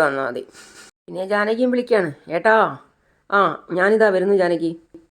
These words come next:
മാലതി മുത്തശ്ശി പുറത്തേക്ക് ഇറങ്ങുമ്പോൾ തന്നെ കാണുകയാണ് ചന്ദ്രനെ. അപ്പോൾ അവർക്കറിയാം കാര്യങ്ങളെല്ലാം. അപ്പോൾ അവർ, ആ,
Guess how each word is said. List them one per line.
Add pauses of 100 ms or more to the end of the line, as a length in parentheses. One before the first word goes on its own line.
(160)
മാലതി
മുത്തശ്ശി (240)
പുറത്തേക്ക് (160)
ഇറങ്ങുമ്പോൾ
തന്നെ
കാണുകയാണ്
ചന്ദ്രനെ. (140)
അപ്പോൾ
അവർക്കറിയാം
കാര്യങ്ങളെല്ലാം. (140)
അപ്പോൾ
അവർ, (300)
ആ,